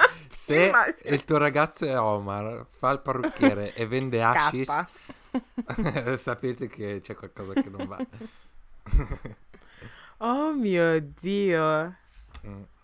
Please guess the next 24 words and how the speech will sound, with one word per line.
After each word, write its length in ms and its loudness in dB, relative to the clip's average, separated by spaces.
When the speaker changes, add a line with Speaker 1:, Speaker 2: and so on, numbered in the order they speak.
Speaker 2:
E 80 -8
boh. 260 -12
Speaker 1:
Ma 120 4
a 20 6
te 160 8
ca-, 260 -2
a 160 4
te 140 2
capita 420 -2
spesso 540 -2
che 160 -2
magari 580 0
se 260 -2
una 200 4
persona 800 2
è 140 -4
fidanzata 560 -2
o 20 -4
conosce 360 -4
qualcuno 720 -4
che 120 -6
parla 240 0
italiano 600 0
inizia... 840 0